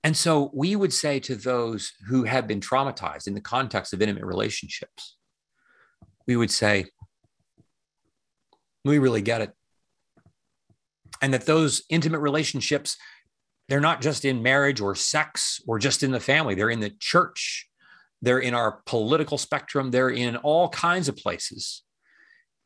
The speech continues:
In which we thought we were entering into some vocational calling. We were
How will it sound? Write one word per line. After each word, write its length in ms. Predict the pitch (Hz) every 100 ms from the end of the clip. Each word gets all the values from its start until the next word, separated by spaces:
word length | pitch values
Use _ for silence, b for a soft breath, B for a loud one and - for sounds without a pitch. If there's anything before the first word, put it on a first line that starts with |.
| 139
In 140 | 143
which 400 | 147 139 - - - -
we 200 | 170 180
thought 320 | - 160 139
we 140 | 143
were 120 | 139
entering 460 | 135 143 - 131 127
into 220 | 131 131
some 320 | 123 131 135
vocational 840 | 113 139 139 - 180 180 - 101 78
calling. 520 | - - 104 87 76
We 160 | 120 170
were 260 | 135 113